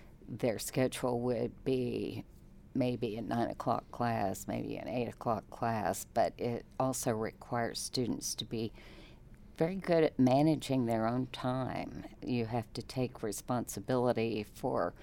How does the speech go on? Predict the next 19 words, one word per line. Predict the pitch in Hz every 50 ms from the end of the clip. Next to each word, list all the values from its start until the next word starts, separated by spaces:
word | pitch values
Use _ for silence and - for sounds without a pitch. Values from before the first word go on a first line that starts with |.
| - - - - - - - - -
planning | - 123 - - - - - -
what | 110 120 - -
your | - 107 - -
schedule | - - - 123 110 107 - - - 120 117
will | 117 117
be | 131 - - - 92 92 67
so | - - - 127 123 113
that | - - - -
not | 127 120 117 117
only | 123 123 120 120 117 101 - 110 104 -
do | - 123
you | 113 104
get | 107 - 127 - - -
to | - -
classes, | - - 117 120 113 110 110 - - - 117 113 110 123 - - - -
but | - 104 95 - -
you | - 120 117 117 117 92 87 95 - -
are | 113 113
prepared | - - - - - - - 120 120 110 107 110 101 101